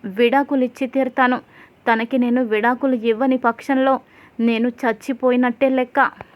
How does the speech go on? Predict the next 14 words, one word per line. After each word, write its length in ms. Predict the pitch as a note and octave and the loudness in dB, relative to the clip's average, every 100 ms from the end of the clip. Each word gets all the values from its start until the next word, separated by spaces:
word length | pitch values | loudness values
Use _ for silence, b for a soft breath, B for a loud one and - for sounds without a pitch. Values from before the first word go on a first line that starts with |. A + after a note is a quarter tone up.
| - | -2
ఈ 140 | B3 | 0
దుగ్గిరాల 540 | G#3 A3 F#3+ C4 C4 B3 | 2 0 2 2 2 0
కళ్యాణ్ 440 | A#3+ A3 A#3 B3+ - _ A#3+ | 0 0 0 0 -4 _ -2
ఈ 80 | |
భూమి 340 | B3+ G#3 A#3+ C4+ | 0 2 2 2
మీదే 320 | C4 A#3+ B3+ | 2 2 0
లేనట్టే 560 | A#3+ A#3 B3+ C#4 A#3+ C4+ | 2 2 2 0 -2 -2
లెక్క 400 | C4 B3 C4 - B B B - | -2 -2 -2 -2 B B B -2
అని 160 | A#3+ | 0
మనసులోనే 640 | A#3+ A3 G#3 A#3+ C#4+ C4 B3+ | 2 0 -2 -2 0 0 0
ప్రతిజ్ఞ 460 | B3 A#3+ A#3+ G#3 C4 | 0 0 -2 -2 0
చేసుకుంటాడు. 760 | C4 C4+ - B3+ B3+ C4 C4 - B B B | 2 0 0 0 2 2 0 -4 B B B
ఇక 140 | A#3+ B3 | -4 -4
తరువాత 720 | B3 A#3+ B3 C4+ C4 A3 | -4 -2 -2 -2 0 0